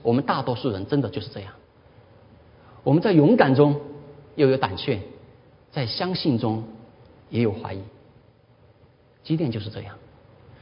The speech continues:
但是基甸身上有一个最宝贵的东西值得我们学习的，就是他的顺服。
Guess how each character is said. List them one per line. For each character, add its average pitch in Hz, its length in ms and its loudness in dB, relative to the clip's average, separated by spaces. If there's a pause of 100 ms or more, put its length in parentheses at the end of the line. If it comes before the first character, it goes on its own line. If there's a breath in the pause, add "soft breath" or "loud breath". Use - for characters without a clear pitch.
但 233 120 0
是 208 80 -6
基 240 180 2
甸 233 160 4
身 220 160 -2
上 202 120 0
有 117 100 6
一 127 40 4
个 147 100 4
最 233 180 0
宝 139 300 0
贵 208 140 2
的 156 100 2
东 151 140 2
西 151 120 -2
值 156 160 0
得 151 80 8
我 120 80 6
们 113 80 4
学 110 240 0
习 113 160 -6
的， 92 80 -8 (1800)
就 135 160 2
是 117 100 -4
他 123 160 -2
的 101 200 -4
顺 151 440 2
服。 - 240 -14